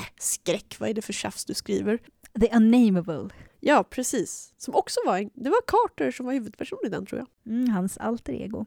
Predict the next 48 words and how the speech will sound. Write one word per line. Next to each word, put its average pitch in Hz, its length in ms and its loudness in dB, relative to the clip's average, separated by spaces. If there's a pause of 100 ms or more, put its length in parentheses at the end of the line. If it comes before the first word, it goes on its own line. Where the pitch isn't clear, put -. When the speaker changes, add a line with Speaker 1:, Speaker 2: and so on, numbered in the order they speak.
Speaker 1:
Precis. - 540 -10 (340)
Speaker 2:
Men 226 120 4
det, 254 240 4
det 277 160 0
är 339 60 2
så 220 180 0
med 208 140 2
de 214 100 0
flesta 226 300 -4
av 254 60 2
hans, 185 420 -2
eh, 175 360 -2
kortare 233 640 -2 (440)
historier, - 380 -2
att 208 100 -6
man 214 140 4
kan 311 180 -2
läsa - 320 0
dem 190 80 -4
i 196 100 -4
oordning. 226 480 0
Det 220 60 -6
spelar 240 280 -2
ingen 226 200 2
roll. 214 220 0
Det, 240 200 0
no-, 226 300 -4
några 294 460 2
berättelser 233 480 -4
hänger 208 220 0
ihop, 202 240 2 (540)
men 247 100 4
de 262 100 6
flesta 240 320 -4
kortare 202 600 -2
är 202 200 0
för - 120 -6
det 240 60 0
första 294 460 0
mer 254 280 6
rena 190 240 0
skräckberättelser - 920 -6
som - 420 -6 (220)
är 240 140 2
mer 269 200 6
otäcka 196 360 0
att 196 80 2
läsa, 196 440 -2